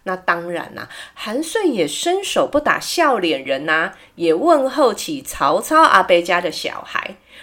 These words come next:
而这两位阿伯呢，聊着聊着还会相视而笑。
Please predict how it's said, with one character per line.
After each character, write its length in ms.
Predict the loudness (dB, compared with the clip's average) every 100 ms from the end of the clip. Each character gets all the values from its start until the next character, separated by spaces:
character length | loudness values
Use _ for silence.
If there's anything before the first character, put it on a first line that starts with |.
| -2
而 180 | 2 2
这 200 | 2 0
两 200 | 2 2
位 80 | 2
阿 160 | 2
伯 180 | 4 2
呢， 220 | 2 0
聊 400 | 0 2 4 4
着 120 | 4
聊 240 | 4 4 4
着 240 | 2 0
还 200 | -2 -10
会 180 | -8 -8
相 580 | -6 -6 -2 -2 -2 -6
视 440 | -6 -4 -4 -4
而 240 | -2 -2 -4
笑。 320 | -2 -2